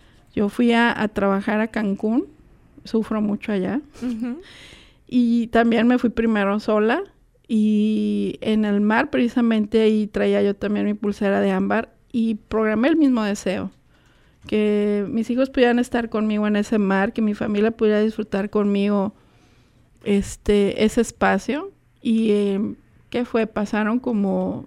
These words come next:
Speaker 1: cinco meses también, y ya estaba con mi familia en, en Cancún.
Speaker 2: Ujú.
Speaker 1: Entonces,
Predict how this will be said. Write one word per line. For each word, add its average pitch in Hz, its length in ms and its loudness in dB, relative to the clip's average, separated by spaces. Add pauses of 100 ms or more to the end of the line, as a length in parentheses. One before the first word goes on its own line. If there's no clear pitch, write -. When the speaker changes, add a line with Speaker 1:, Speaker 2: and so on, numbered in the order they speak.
Speaker 1:
cinco 262 440 2
meses 208 400 -2
también, 208 360 0
y 226 80 2
ya 202 100 2
estaba 214 300 -2
con 208 140 -4
mi 202 100 -2
familia 208 460 -4
en, - 160 -8
en 190 180 -4
Cancún. - 460 -8 (160)
Speaker 2:
Ujú. 226 380 -12 (580)
Speaker 1:
Entonces, 214 320 -6